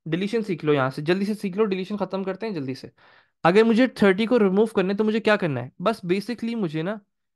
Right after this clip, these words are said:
ये लिंक ख़त्म करना है, ये लिंक ख़त्म करके और ये लिंक क्रिएट करना है, that's deletion बस। और इसको मैं कहूँगा free list is pointing towards this location, इसकी तरफ पॉइंट करने लग जाएगा,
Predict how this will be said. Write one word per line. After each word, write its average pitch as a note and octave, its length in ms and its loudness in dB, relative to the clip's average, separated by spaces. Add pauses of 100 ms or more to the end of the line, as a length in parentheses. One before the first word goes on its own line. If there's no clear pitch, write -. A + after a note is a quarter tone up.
(160)
ये G3+ 220 -4 (320)
लिंक E3+ 340 2
ख़त्म F3+ 260 0
करना A#2+ 260 -4
है, C3 160 -18 (260)
ये D3+ 180 0
लिंक F3+ 220 0
ख़त्म F3+ 280 -4
करके G3 380 -6 (1080)
और F3 180 0
ये D#3 220 4
लिंक E3 220 4
क्रिएट C3 220 -4
करना - 280 -14
है, - 60 -20 (1000)
that's F#3+ 360 0 (320)
deletion D3 520 2
बस। C3 260 -4 (640)
और E3 220 4
इसको - 300 0
मैं A3+ 120 2
कहूँगा G#3+ 260 4
free G#3 300 0
list A3 200 0
is G3+ 100 -8
pointing F#3+ 360 -2
towards F#3+ 280 -2
this D3 180 -8
location, - 400 -14 (100)
इसकी D3+ 260 -2
तरफ C#3+ 200 -2
पॉइंट B2 200 0
करने B2 140 -6
लग - 160 -8
जाएगा, - 220 -14